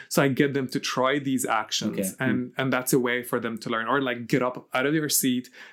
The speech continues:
Speaker 1: and try to do the action so they'd be able to understand it.
Speaker 2: Hmm.
Speaker 1: So in preaching, um, when you're preaching, it's gonna be a little bit more difficult to kind of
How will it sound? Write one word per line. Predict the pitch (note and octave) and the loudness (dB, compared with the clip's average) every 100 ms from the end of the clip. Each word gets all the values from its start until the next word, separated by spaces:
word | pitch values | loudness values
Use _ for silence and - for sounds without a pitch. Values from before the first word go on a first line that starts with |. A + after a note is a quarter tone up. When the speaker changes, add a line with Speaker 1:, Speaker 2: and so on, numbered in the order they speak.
| - | -2
Speaker 1:
and | B2+ B2+ | 0 2
try | B2 | 0
to | A2 | -2
do | A#2 C3+ | 0 2
the | C3+ C#3 | 2 0
action | A2 A2+ - A2+ | 0 0 -2 -4
so | - B2+ | -2 2
they'd | A#2+ | 2
be | |
able | A#2+ A2+ | 0 -2
to | A#2 | -6
understand | A2+ A2 - A2 G#2+ | -4 -4 -4 -6 -6
it. | A2+ - - | -8 -6 0
Speaker 2:
Hmm. | A#2+ A2 G#2+ - | 2 2 -2 -8
Speaker 1:
So | - - D#3+ D3 - | 0 4 4 2 -2
in | - G#3 A#3+ A#3 | 2 4 4 2
preaching, | - A3+ G#3+ B2+ A2 A#2+ C#3 | 2 2 2 0 0 -2 -2
um, | C3 C3 B2 B2 | -2 -2 -2 -2
when | B2+ | 0
you're | C#3 D3+ | 0 0
preaching, | C#3 - B2+ | 0 0 0
it's | C3 | 2
gonna | D#3 D3+ | 4 4
be | D3 | 4
a | G3+ | 2
little | G3+ G3+ | 2 0
bit | E3+ | 2
more | D3 | 2
difficult | B2+ C#3 - C3 - | 2 0 0 -2 0
to | - C3+ C3 | 0 2 2
kind | B2 C3+ | 0 0
of | B2 A2+ | 0 0